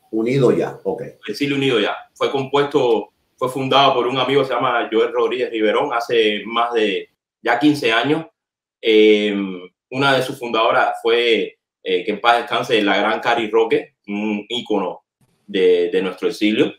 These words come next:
Speaker 2: Eh, está compuesto por presos y presas políticas, entre ellos está Ileana Curra, eh, tenemos a Marisol Peña, te-, tenemos a Bárbara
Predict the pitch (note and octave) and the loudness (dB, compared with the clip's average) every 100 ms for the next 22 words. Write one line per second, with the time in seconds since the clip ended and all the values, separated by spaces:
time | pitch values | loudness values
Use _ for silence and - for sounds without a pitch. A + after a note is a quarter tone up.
0 | _ _ _ - F#2+ F#2 F2+ - B2 B2+ | _ _ _ -6 -2 -2 -2 0 0 0
1 | C3+ C3+ B2+ G#2+ C3+ C3 B2 A2 A2+ C3 | -2 0 0 0 0 2 2 2 0 -4
2 | - G#2 G#2+ C#3+ D3 A#2+ G#2+ G#2+ A2+ G#2 | -4 -2 0 2 2 0 0 2 2 2
3 | A#2 A2 A2 G2+ - D#3 D#3+ C3+ B2 - | 0 0 0 -2 0 2 2 2 0 -4
4 | _ _ - F#2 F#2+ G2 G2 G2 F#2+ F2+ | _ _ -6 -2 0 -2 -2 -4 -8 -12
5 | F2+ F#2 _ _ _ G#2+ A2 A#2+ A2 G#2 | -16 -20 _ _ _ -2 0 2 2 2
6 | F#2+ - A2+ A2 D3+ E3 D3+ C#3 C3+ B2+ | 2 2 2 6 6 6 6 6 4 2
7 | A#2 C3 C3+ D3+ C#3+ C3+ G#2+ G#2 G#2 G#2 | 0 2 4 4 4 2 4 4 4 2
8 | B2+ | 2